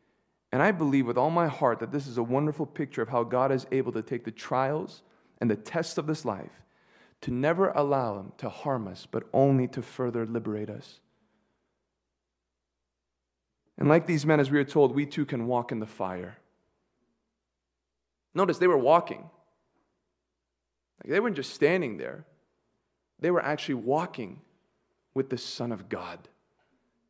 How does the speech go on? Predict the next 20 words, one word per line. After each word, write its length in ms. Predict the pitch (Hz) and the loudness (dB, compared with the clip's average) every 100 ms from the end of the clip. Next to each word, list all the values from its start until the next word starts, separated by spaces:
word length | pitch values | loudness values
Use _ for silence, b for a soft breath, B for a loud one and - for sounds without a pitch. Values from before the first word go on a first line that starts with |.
| _ - | _ 8
in 240 | 294 254 | 12 12
the 80 | 208 | 10
fire. 560 | - 143 - - - _ _ _ _ _ _ _ _ _ _ _ _ _ _ _ _ _ _ | 4 -8 -8 -14 -20 _ _ _ _ _ _ _ _ _ _ _ _ _ _ _ _ _ _
So 120 | 180 | 2
what 40 | |
does 100 | 226 | 6
that 160 | 214 214 | 6 4
tell 160 | 208 190 | 4 4
you 180 | 185 | 4
and 100 | 185 | 2
me? 280 | 185 185 117 120 | 2 2 0 -2
You 200 | 196 214 | 0 0
too 580 | - 311 320 170 - - - | 12 12 12 12 2 -8 -10
can 160 | - 165 | -2 -2
fellowship 640 | - - 208 220 - 208 | 2 8 10 10 6 2
with 140 | 202 214 | 2 -2
him, 240 | 214 - b b | -6 -10 b b
know 220 | 143 175 160 | 0 6 6
a 40 | |
peace, 720 | - - 208 247 233 - - | 4 -2 2 2 0 -8 -14